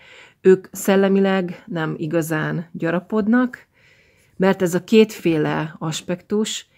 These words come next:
kizárja egymást. Tehát vagy az egyiket választom, vagy a másikat. Szerintem a kettő együtt nem igazán megy, én legalábbis még nem találkoztam olyan emberrel, aki mondjuk a szintiszta önvalójából merítene, és mondjuk ilyen tételekkel foglalkozna húsz-harminc éve,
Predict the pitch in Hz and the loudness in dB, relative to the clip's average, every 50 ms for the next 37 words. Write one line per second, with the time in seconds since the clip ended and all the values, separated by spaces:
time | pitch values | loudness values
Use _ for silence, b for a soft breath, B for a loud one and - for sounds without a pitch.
0 | b b b - 202 190 160 147 170 156 151 151 160 160 156 160 156 147 147 151 | b b b 0 0 0 2 0 -2 -2 -2 -2 -2 -2 -2 -2 -4 -4 -6 -6
1 | 151 151 147 - - - 165 156 - 170 180 185 196 185 196 202 185 180 202 202 | -6 -6 -6 -6 -6 -6 -6 -6 -2 -2 0 0 2 2 0 0 0 -2 -4 -4
2 | - 196 185 190 185 185 185 185 180 180 180 - - - 180 170 175 190 196 - | -4 -6 -4 -4 -2 0 0 2 0 0 -2 -4 -6 -4 -4 -4 -4 -4 -8 -10
3 | - 175 160 180 185 190 185 185 180 165 156 156 - - 151 - 156 151 143 - | -10 -4 0 0 2 2 2 2 2 0 -2 -4 -6 -8 -8 -6 -8 -8 -8 -10
4 | B B B B B B B - 180 190 196 202 175 170 - - 185 185 185 185 | B B B B B B B -2 0 0 2 2 0 -2 -4 -4 -4 -4 -4 -4
5 | - - 156 160 165 165 156 165 170 - 185 175 170 165 156 156 160 147 151 156 | -6 -4 -4 -4 -4 -2 -4 -4 -2 -2 -2 -2 -2 -2 -2 -4 -4 -4 -4 -6
6 | 151 151 160 202 226 233 196 196 208 202 196 180 165 165 165 160 160 165 - 175 | -4 -4 -2 -2 -2 -2 0 0 0 0 0 0 0 -2 -2 -2 -4 -4 -4 -4
7 | 185 - - B B B B B B B B B 165 175 196 220 233 202 196 175 | -4 -6 -10 B B B B B B B B B 0 4 4 6 4 4 2 0
8 | 165 165 160 170 160 - - 165 165 170 156 151 151 147 156 175 175 185 190 202 | 0 0 -2 -4 -8 -8 -6 -6 -6 -4 -4 -4 -4 -4 -4 -4 -4 -4 -4 -2
9 | 214 214 226 240 240 B B B B B - 180 180 - 190 170 170 170 170 160 | -2 -2 -4 -4 -6 B B B B B -4 -4 -2 -2 -2 -2 0 0 -2 -4
10 | 156 - 160 - - 214 202 196 190 180 160 - - - 156 156 170 175 170 160 | -4 -6 -6 -4 0 2 2 2 2 -2 -6 -6 -6 -4 -4 -2 -2 -2 -2 -2
11 | 165 160 160 156 151 151 151 151 151 147 151 156 151 156 165 160 165 160 156 156 | -2 0 0 0 0 -2 -2 -4 -6 -4 -4 -4 -4 -2 -2 -2 -2 -4 -4 -6
12 | _ - 160 147 143 156 156 151 156 156 151 _ _ _ _ _ _ _ _ _ | _ -10 -10 -8 -6 -6 -6 -8 -8 -10 -12 _ _ _ _ _ _ _ _ _
13 | _ - - 151 - 180 175 170 - 208 196 180 - 190 185 180 - 170 165 160 | _ -14 -6 -2 0 0 0 2 4 4 4 4 4 2 0 2 0 -2 -2 -2
14 | 160 165 156 - - 180 165 170 165 156 - 160 156 156 160 175 180 175 170 - | -4 -6 -8 -6 -4 -2 -2 -2 -2 -2 -6 -8 -6 -6 -6 -4 -4 -4 -4 -2
15 | - 175 170 160 156 151 151 147 - - 180 185 196 208 208 | -2 -2 0 0 -2 -6 -6 -6 -4 -2 -2 0 0 0 -2